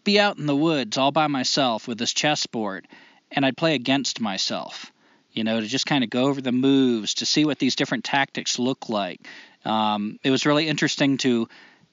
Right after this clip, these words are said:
play each side as well as I could. Um, God, if you've never done that, um, it's worth a try. It's really, it, it's super interesting to, to make a move, your best move, and then go on the other side 'cause you know what you're thinking,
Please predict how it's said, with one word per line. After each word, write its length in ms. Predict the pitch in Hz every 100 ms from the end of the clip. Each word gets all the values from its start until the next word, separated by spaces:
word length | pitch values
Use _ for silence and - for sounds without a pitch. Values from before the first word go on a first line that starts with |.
| _
play 280 | - 180 180 170
each 260 | 175 180 -
side 480 | - 170 165 131 120
as 180 | 123
well 320 | 120 127 156 151
as 120 | -
I 120 | 127
could. 520 | - - 180 110 - -
Um, 560 | 180 120 113 107 107 -
God, 220 | 131 156
if 100 | 131
you've 120 | 123 127
never 200 | 165 135
done 280 | 135 143 113
that, 340 | 123 117 95 _ - - _ _ -
um, 480 | 107 107 101 101 -
it's 200 | 135 131
worth 260 | 139 147 -
a 60 |
try. 280 | 110 139 131
It's 160 | 110 -
really, 380 | 135 120 107 -
it, 260 | - 120 120
it's 260 | 127 117 -
super 380 | - 175 165 135
interesting 540 | 151 147 131 135 123
to, 240 | 123 113 - - -
to 100 | 123
make 320 | 127 190 208
a 60 |
move, 380 | 151 175 180 135
your 100 | 120
best 340 | 120 160 - 165
move, 360 | 170 156 123 - -
and 120 | 143
then 120 | 160 196
go 180 | 185 185
on 100 | 156
the 120 | 147
other 240 | 180 208
side 380 | 170 123 117 117
'cause 240 | 139 123
you 180 | 175 139
know 180 | 135 180
what 140 | 214 131
you're 120 | 120
thinking, 560 | - 214 240 110 95